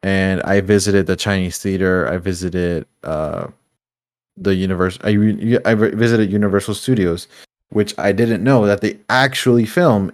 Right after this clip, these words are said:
in Universal Studios in Hollywood. Uh, so there was a couple stages where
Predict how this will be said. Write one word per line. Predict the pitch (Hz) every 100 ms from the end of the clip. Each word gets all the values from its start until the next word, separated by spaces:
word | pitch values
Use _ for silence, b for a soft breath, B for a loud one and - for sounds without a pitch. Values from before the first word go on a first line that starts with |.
| -
in | 180 170 104
Universal | 101 98 82 82 95
Studios | 90 - 78 73 87 -
in | - 95 87
Hollywood. | 85 123 123 85 - _ _ _ _ _ _ _ _ -
Uh, | 107 101 98 95
so | 58 - 110 101 98 95 95 85 - _ _ _ _ _ _
there | 98 107 98 101
was | 95 92 -
a | 98
couple | 98 - 131 139
stages | 131 - 110 95 95 92 -
where | - 95 95 92 87 85